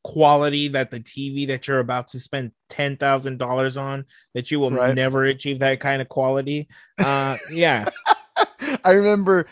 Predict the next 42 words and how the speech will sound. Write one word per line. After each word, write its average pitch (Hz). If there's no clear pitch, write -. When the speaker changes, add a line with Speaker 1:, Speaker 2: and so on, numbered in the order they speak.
Speaker 2:
I, 175
I, 185
I'm 185
sure 294
I've 247
told 202
you 170
this 156
story 165
in 135
person, 156
but 147
never 165
on 160
the 127
show. 120
But 151
my 143
buddy 151
Blade, 143
who 123
we 135
talked 147
about 127
last, 127
last 139
episode, 110
rest 120
in 110
peace 117
always, 120
my 107
friend. 120
But, 156
um, 151
uh, 143
he 156
and 180
I, 170
we 165
would 170
go 156